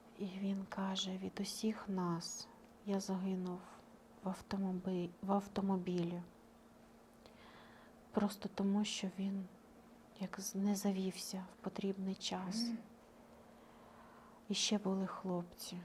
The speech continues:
Speaker 1: молоді, зламане авто. Тримайте Україну, не віддавайте.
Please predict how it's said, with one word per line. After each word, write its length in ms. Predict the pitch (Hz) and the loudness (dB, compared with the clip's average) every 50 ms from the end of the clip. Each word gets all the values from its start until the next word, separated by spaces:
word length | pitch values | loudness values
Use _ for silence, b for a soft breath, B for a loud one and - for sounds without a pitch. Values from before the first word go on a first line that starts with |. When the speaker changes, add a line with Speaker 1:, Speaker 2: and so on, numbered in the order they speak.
| - - - - - - - - - - - | -12 -16 -20 -20 -20 -20 -20 -20 -14 -4 0
Speaker 1:
молоді, 680 | 208 202 202 196 196 196 - - - 190 190 185 190 180 - - - - - - - - - - - - - - - - - - - - - - - - - - - | 2 4 6 6 6 4 2 -4 -6 -4 -4 -4 -4 -6 -10 -16 -20 -20 -20 -20 -20 -20 -20 -20 -20 -20 -20 -20 -20 -20 -20 -20 -20 -20 -20 -18 -20 -20 -18 -14 -10
зламане 640 | - - - 214 214 208 202 196 196 196 196 196 | -4 2 4 6 6 6 6 4 4 4 4 2
авто. 480 | 196 196 - - - - 196 190 190 185 185 - - - - - - - - - - - - B B B B B B B B B B B B B B B B B - - - - - - - - - - - - - - - - - - - - - - - - - - - - - - - - - | 2 0 -2 -6 -8 -6 -4 -4 -4 -6 -8 -12 -18 -20 -20 -20 -20 -20 -20 -20 -20 -20 -20 B B B B B B B B B B B B B B B B B -20 -20 -20 -20 -20 -20 -20 -20 -20 -20 -20 -20 -20 -20 -20 -20 -20 -20 -20 -20 -20 -20 -20 -20 -20 -20 -20 -20 -20 -20 -20 -16 -4
Тримайте 680 | - - 220 208 208 196 196 190 185 180 185 - - - 185 185 185 175 - - - | 2 4 6 6 6 6 4 4 2 0 -2 -6 -8 -8 -6 -6 -8 -10 -12 -8 -4
Україну, 840 | - 180 - 196 196 190 190 185 180 180 180 175 180 185 185 185 185 - - - - - - - - - - - - - - - - - - - - - - - - - - - | -2 2 4 4 6 6 4 4 2 0 0 0 -2 -2 -4 -6 -8 -12 -16 -20 -20 -20 -20 -20 -20 -20 -20 -20 -20 -20 -20 -20 -20 -20 -20 -20 -20 -20 -20 -20 -20 -20 -8 0
не 160 | - 208 214 202 | 4 6 8 8
віддавайте. 920 | 202 208 196 185 170 202 196 185 185 185 180 175 175 175 - - - 180 | 8 6 6 8 6 6 8 8 6 6 6 6 4 2 -2 -6 -8 -8